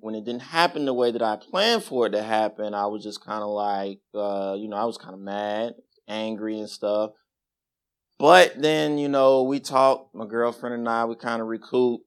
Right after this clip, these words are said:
and, you know, basically like, "Oh, well, you know, maybe it happened for a reason. You know, maybe I wasn't supposed to be at that particular company, or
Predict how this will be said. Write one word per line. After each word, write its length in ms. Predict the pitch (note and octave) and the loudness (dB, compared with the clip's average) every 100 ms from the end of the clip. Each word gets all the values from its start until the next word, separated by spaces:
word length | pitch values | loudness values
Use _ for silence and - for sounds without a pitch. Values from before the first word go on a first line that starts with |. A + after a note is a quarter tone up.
| - | -14
and, 400 | A2 A2 A2 A2+ | -8 -6 -6 -6
you 60 | |
know, 360 | A2 G#2+ G#2+ A2 | -6 -4 -2 -4
basically 500 | G#2 G#2+ G#2+ - G#2 | -4 -4 -4 -6 -6
like, 300 | G#2+ G#2 G#2 | -4 -4 -4
"Oh, 240 | G#2 G#2+ G#2+ | -4 -2 -2
well, 200 | G#2+ G2+ | -2 -4
you 120 | A2+ | -4
know, 180 | G#2+ G#2 | -6 -4
maybe 500 | A2+ A#2 A2 A2+ A2+ | -2 -2 -2 -4 -4
it 140 | A2+ | -4
happened 360 | - A2+ A#2 - | 0 0 -2 -2
for 160 | A#2+ | 0
a 40 | A2+ | 0
reason. 480 | A#2+ A#2 G2+ E2 - _ | 0 -2 -6 -14 -20 _
You 100 | G2+ | -12
know, 160 | G2 G2 | -8 -6
maybe 280 | G2 G2 G2 | -6 -6 -4
I 140 | G2 | -4
wasn't 280 | G2 G2+ G2 | -4 -6 -8
supposed 280 | - G2+ - | -10 -10 -10
to 60 | |
be 140 | G#2 G2+ | -10 -10
at 120 | G2 | -8
that 220 | G2 F#2+ _ | -10 -10 _
particular 320 | - G2 G2 F#2+ | -14 -12 -10 -12
company, 720 | G#2 G#2 G2+ G#2+ G#2 G2+ G2+ | -8 -8 -8 -8 -8 -6 -4
or 360 | F#2+ F#2+ F#2 | -4 -4 -6